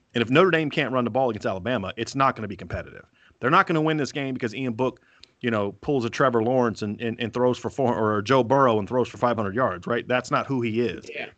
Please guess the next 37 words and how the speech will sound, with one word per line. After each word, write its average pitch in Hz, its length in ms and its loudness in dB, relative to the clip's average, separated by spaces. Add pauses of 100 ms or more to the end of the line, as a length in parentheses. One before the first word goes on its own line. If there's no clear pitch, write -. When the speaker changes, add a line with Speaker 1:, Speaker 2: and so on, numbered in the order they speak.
(160)
Speaker 1:
He 147 160 2
is 131 100 4
a 120 100 4
complimentary 131 800 2
quarterback. 101 640 0
He 139 100 -2
can, 123 160 -8
if 110 160 -8
you, 113 100 -4
if 107 140 -6
the 104 120 -4
run 143 260 6
game 196 240 2
is 151 100 -6
going, 143 460 2 (320)
then 95 100 -10
he's 156 300 2
gonna 139 160 0
make 131 240 -2
you 117 80 -6
pay 123 260 0
with 113 140 -4
some 107 120 -8
shots 127 460 -2
down 113 160 -4
the 113 80 -6
field, 120 380 -2
with 95 100 -10
getting 131 180 -2
the 127 60 -4
ball 117 220 2
outside, 113 300 -2
with 101 100 -6
his 117 140 -2
own 156 240 4
running 117 280 2
ability. 101 500 -2